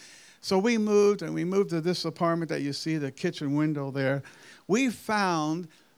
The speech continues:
an apartment on the top floor of a three-floor building. And almost every other building in our neighborhood is only two floors.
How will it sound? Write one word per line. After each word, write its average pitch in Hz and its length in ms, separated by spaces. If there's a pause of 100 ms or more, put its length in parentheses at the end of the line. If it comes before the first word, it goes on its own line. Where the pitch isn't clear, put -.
an 156 140
apartment 160 880 (260)
on 160 220
the 147 120
top 196 500
floor 135 640 (320)
of 147 180
a 135 100
three-floor 165 1160
building. 117 580 (1000)
And 175 180 (100)
almost 233 960 (120)
every 214 480 (100)
other 185 480
building 160 680
in 143 120
our 139 140
neighborhood 143 760
is 139 300
only 190 380
two 170 260
floors. 143 680